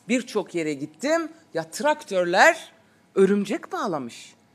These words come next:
Neyle çalışacak traktör ya? Mazot koyamıyor traktöre. Traktör çalışamayınca tarlasını, toprağını nasıl sürecek? Mazot yok çünkü.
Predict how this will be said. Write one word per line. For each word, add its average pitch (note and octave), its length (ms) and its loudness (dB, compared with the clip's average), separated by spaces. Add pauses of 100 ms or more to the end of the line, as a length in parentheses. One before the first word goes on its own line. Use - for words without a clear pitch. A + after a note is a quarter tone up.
(120)
Neyle E4+ 320 8
çalışacak D4+ 600 -2
traktör D#3 440 -4
ya? D#3+ 220 -6
Mazot G3 460 -4
koyamıyor F#3+ 440 0
traktöre. A2+ 640 -8 (420)
Traktör C4+ 420 4
çalışamayınca C#4 1000 2 (340)
tarlasını, D#4 680 2
toprağını C#4 580 0
nasıl F4+ 280 -6
sürecek? F#3 600 -6 (300)
Mazot A3 440 4
yok D#4 200 0
çünkü. G3+ 520 -4